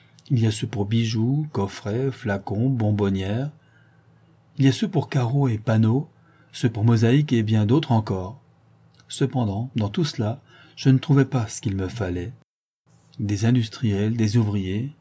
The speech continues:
des artisans plus ou moins habiles. Quelques-uns d'une habileté extraordinaire dans le bijou, oui. Des artistes, non. Chez Barbedienne, aux ateliers de la rue de Lancry,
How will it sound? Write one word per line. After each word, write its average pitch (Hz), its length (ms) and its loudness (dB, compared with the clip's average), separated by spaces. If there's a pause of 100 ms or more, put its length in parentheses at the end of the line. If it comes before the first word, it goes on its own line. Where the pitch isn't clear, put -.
(260)
des 110 200 0
artisans 117 420 0
plus 113 240 0
ou 110 60 4
moins 101 240 0
habiles. 110 540 0 (1040)
Quelques-uns 117 500 0
d'une 104 220 2
habileté 101 380 -2
extraordinaire 104 680 0
dans 101 100 0
le 101 100 2
bijou, 107 540 0
oui. 107 360 2 (380)
Des 123 200 2
artistes, 156 540 -4
non. 123 300 4 (560)
Chez 123 140 -2
Barbedienne, 123 840 0 (260)
aux 110 160 0
ateliers 107 360 2
de 123 80 2
la 101 80 2
rue 107 160 0
de 104 60 0
Lancry, 131 520 0